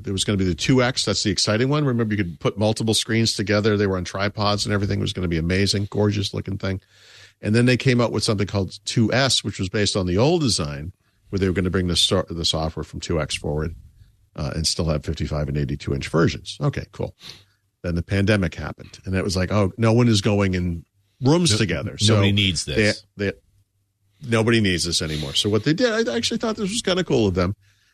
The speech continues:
Speaker 1: They said, "We're gonna allow owners of these devices to install Windows ten Pro or, or Enterprise on them and just use them as giant P Cs, basically, right? We're
Speaker 2: Mm-hmm.
Speaker 1: gonna, you're gonna have that experience. You'll have all the software, whiteboard, everything's there.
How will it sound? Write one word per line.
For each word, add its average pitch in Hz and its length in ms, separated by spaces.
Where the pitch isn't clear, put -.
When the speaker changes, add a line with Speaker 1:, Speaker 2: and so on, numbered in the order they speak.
Speaker 1:
They 113 100
said, 117 180
"We're 123 100
gonna 147 160
allow 117 640
owners 127 460
of 110 100
these 101 240
devices 98 640
to - 140
install 92 400
Windows 95 300
ten 98 520
Pro 85 240
or, 120 240
or 107 120
Enterprise 85 440
on 73 160
them 92 140
and 151 100
just 175 180
use 175 180
them 175 140
as 160 80
giant 160 300
P 147 100
Cs, - 240
basically, - 420
right? 82 180
We're 90 80
Speaker 2:
Mm-hmm. 95 140
Speaker 1:
gonna, - 160
you're 101 140
gonna 101 100
have 92 140
that 95 100
experience. 82 320
You'll 95 100
have 104 120
all 110 100
the 117 80
software, 92 380
whiteboard, 90 480
everything's 92 320
there. 73 220